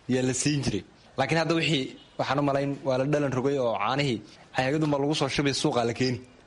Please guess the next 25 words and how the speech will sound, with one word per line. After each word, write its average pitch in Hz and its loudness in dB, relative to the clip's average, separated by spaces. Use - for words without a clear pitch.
Nin 170 0
anka 160 0
hadda 156 0
kuu 165 0
sheegayay 147 0
oo 110 0
horena 139 2
aan 135 -2
u 139 -2
soo 127 0
sheegnay, 123 2
stanza 127 0
la 110 2
dhaha, 120 0
waa 113 0
abwaan 120 0
Soomaaliyeeda, 117 0
gabay 131 0
uu 117 -2
ka 143 0
tiriyey 127 0
oo 127 -2
geela 120 0
dhaqan, 123 0
ee, 113 0